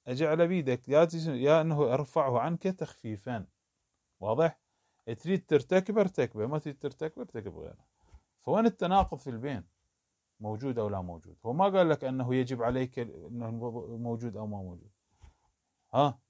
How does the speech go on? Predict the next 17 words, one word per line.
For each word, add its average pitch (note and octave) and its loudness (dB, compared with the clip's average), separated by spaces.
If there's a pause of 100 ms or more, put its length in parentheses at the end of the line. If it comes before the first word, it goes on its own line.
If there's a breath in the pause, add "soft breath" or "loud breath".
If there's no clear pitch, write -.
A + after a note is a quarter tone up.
(140)
فرفع E3+ 8
موضوع C3 0
الوضوء G3+ 0 (380)
تكويناً. F#2+ -10
ليش؟ F#3 4
لأنه C3+ -4
ح-، - -10
عفوا، G#2+ -8
اعتباراً G#2+ -4
حرجياً. F#2 -10 (300)
التناقض D#3 -4
لا A3 2
يتصور F3+ -4
في G2 -10
الأمور F2+ -10
الاعتبارية E2+ -16
سيد. D3 -10